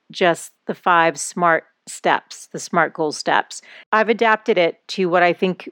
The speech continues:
makes it more effective. So on the top of the paper, I want you to write number one. And the first step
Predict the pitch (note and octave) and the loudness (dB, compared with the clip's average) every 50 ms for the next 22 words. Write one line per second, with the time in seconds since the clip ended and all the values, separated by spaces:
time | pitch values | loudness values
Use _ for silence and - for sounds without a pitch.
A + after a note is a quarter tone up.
0 | - G3+ F3+ F3 D#3+ - - - F#3 E3 - - _ _ _ _ - G#3 F#3 F3 | -6 -2 -2 -2 -2 -4 -2 0 0 0 -2 -6 _ _ _ _ -2 0 2 4
1 | E3+ E3 - - E3+ D#3 _ - - - - - - - - _ _ _ _ _ | 2 2 2 0 -2 -2 _ -4 -6 -4 -4 -6 -8 -12 -20 _ _ _ _ _
2 | - - - A3+ G#3 G#3 G3 G3 G3 - G3+ G#3 G#3 G#3 - A#3+ A3 A3+ - B3+ | -14 -2 0 2 2 4 4 2 0 0 2 2 2 2 2 -2 -2 0 -2 -2
3 | A3+ _ _ _ _ - - G#3 G3 F#3 F3 - - E3 D#3 D3 C#3+ D3 D#3 - | -2 _ _ _ _ -8 -2 0 0 0 0 0 0 0 2 2 2 0 -2 -4
4 | - - - - - _ - G3+ G3 F3+ F#3+ F#3+ F#3+ F3+ - G#3+ F#3 F#3+ E3+ F3+ | -8 -16 -20 -20 -16 _ 0 0 2 4 4 2 2 0 -2 -2 0 2 2 2
5 | - - - F3 E3+ E3+ F#3 G#3 G3+ F#3 F#3 E3 D#3+ D3+ D3+ D#3 E3 G#3 A3 _ | 2 0 0 -4 -2 0 0 0 2 2 0 0 0 -2 -4 -6 -8 -10 -12 _
6 | _ _ _ _ _ _ - - G3+ F#3 F3 E3+ F#3+ - - _ - - F#3 - | _ _ _ _ _ _ -4 -2 0 0 2 0 -2 -2 -6 _ -6 -6 -6 -4
7 | - B3 B3+ C4 A#3 - - - - G3 F3+ E3+ F3 - | 0 2 2 2 0 -4 -6 0 2 4 4 4 2 0